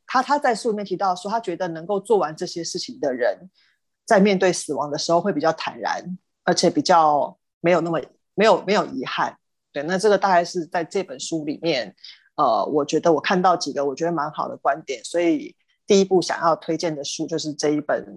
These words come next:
书。嗯，它是二零一零年出版，所以其实也大概二十年，哎，十，呃，十几年前了。对，嗯。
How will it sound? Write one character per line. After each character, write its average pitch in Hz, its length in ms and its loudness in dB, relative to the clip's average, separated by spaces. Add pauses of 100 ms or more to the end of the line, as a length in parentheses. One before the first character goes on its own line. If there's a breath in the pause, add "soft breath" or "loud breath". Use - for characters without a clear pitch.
(120)
书。 143 500 -2
嗯， 151 140 -4
它 156 100 0
是 175 140 4
二 220 100 8
零 170 160 2
一 190 80 6
零 175 180 6
年 147 160 -8
出 160 160 -4
版， 117 220 -2
所 - 100 -6
以 170 60 -4
其 165 100 -6
实 165 160 -4
也 131 220 -2
大 - 80 -2
概 - 140 -6 (100)
二 196 100 2
十 - 200 -8
年， - 120 -18 (200)
哎， - 180 2
十， 180 500 -2 (100)
呃， 170 100 -8
十 - 180 -2
几 180 120 0 (140)
年 147 240 -6
前 - 220 -6
了。 117 240 -10 (240)
对， - 300 -6 (220)
嗯。 160 360 -4